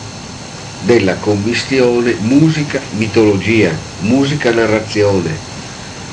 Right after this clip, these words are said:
musica, evocazione sentimentale, musica, drammaticità, presente in tutta la grande evocazione musicale ottocentesca,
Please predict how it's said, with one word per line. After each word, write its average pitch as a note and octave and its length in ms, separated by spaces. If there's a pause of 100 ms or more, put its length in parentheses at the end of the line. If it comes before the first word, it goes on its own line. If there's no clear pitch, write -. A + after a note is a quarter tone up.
(300)
musica, A2+ 460
evocazione E2 800
sentimentale, E2 1160 (1500)
musica, G2 840
drammaticità, G2 1300 (2000)
presente B2 640
in G#2+ 140
tutta E2+ 360
la G#2+ 80
grande D2+ 380
evocazione D2 500
musicale C#2+ 520
ottocentesca, F#2+ 1080